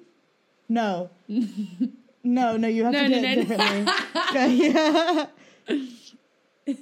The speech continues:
Speaker 1: So it's, like, basically around ten pounds a record.
Speaker 2: Ten pounds a
Speaker 1: You know what,
Speaker 2: record.
Speaker 1: guys? We've given up on the maths.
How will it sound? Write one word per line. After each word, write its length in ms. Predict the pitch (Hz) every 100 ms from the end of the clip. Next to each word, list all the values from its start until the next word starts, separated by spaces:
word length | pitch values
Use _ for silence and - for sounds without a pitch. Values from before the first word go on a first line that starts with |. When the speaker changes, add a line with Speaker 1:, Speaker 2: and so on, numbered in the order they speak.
| - _ _ _ _ _ _ _ _ _ _ _ _
Speaker 1:
So 200 | - 294
it's, 100 | 285
like, 260 | 320 320 240
basically 500 | 311 330 294 262 247
around 260 | 226 214 202
ten 240 | 220 196
pounds 300 | 190 170 165
a 40 |
record. 120 | 151 143
Speaker 2:
Ten 200 | 320 269
pounds 240 | 262 254
a 60 | 233
Speaker 1:
You 140 | 233
know 80 | 247
what, 140 | 247
Speaker 2:
record. 20 |
Speaker 1:
guys? 320 | 254 233 233 226
We've 140 | 262
given 180 | 214 277
up 140 | 269
on 80 | 262
the 40 | 233
maths. 540 | 220 339 - - -